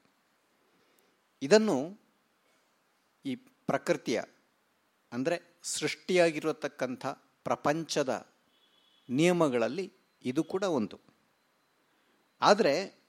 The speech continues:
ಇದರ ರೇಂಜ್, ವ್ಯಾಪ್ತಿ ಎಷ್ಟಿದೆ ಅಂತಂದರೆ, ಕೇವಲ ಸೃಷ್ಟಿಯಾದ ಜಗತ್ತಿಗೆ ಮಾತ್ರ ಸಂಬಂಧಪಟ್ಟದ್ದಲ್ಲ ಅದು.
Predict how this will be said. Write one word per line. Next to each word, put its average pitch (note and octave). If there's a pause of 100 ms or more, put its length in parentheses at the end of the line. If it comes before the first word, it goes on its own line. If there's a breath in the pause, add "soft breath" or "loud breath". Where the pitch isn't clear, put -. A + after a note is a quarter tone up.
ಇದರ C#3+
ರೇಂಜ್, C#3+ (800)
ವ್ಯಾಪ್ತಿ C#3+
ಎಷ್ಟಿದೆ C3+
ಅಂತಂದರೆ, G#2 (480 soft breath)
ಕೇವಲ G#3 (260)
ಸೃಷ್ಟಿಯಾದ F#3+
ಜಗತ್ತಿಗೆ D#3
ಮಾತ್ರ C#3+
ಸಂಬಂಧಪಟ್ಟದ್ದಲ್ಲ B2+
ಅದು. E2+